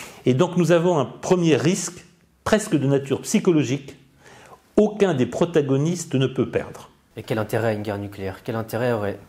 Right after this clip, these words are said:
Speaker 2: que ce soit la Russie, hein, ou le monde occidental, à une guerre nucléaire, sinon l'effondrement du monde, finalement ?
Speaker 1: Alors, vous avez parfaitement raison,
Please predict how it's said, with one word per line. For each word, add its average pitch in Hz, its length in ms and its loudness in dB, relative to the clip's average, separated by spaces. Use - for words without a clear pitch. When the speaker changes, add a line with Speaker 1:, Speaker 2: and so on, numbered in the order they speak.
Speaker 2:
que - 200 -14
ce - 20 -12
soit 110 100 -4
la 98 100 0
Russie, 98 280 -6
hein, 98 240 -6
ou - 20 -10
le 101 60 -8
monde 101 160 -6
occidental, 104 540 -6
à 98 80 -4
une 95 100 -6
guerre 101 220 -4
nucléaire, 107 400 -4
sinon 107 340 -6
l'effondrement 101 560 -4
du 104 140 -6
monde, 127 240 -4
finalement ? 92 400 -10
Speaker 1:
Alors, - 240 -8
vous 107 200 2
avez 110 140 2
parfaitement 110 500 0
raison, 139 460 2